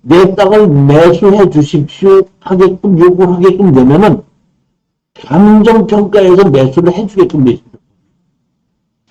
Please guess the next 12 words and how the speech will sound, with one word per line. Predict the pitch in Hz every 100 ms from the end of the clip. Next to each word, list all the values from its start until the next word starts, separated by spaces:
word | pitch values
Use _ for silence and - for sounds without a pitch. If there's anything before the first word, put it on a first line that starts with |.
| _ _ _ _ _ _ _ _ _ _ _ _ _ _ _ _ _
농지인 | - 185 247 247 269 269 269
경우나 | 247 214 196 196 208 - - _ _
지목이 | - 226 254 302
대지가 | - 151 175 202 254
아닌 | 170 190
경우는 | 185 214 240 202
매수 | 175 208
안 | -
해줍니다. | 156 175 196 143 131 175 _ _ _ _ _ _ _ _ _ _ _ _ _ _ _ _ _ _ _
뭐인 | 127 175 220 233 233
경우만 | 226 226 226 185
해줘요? | 180 220 302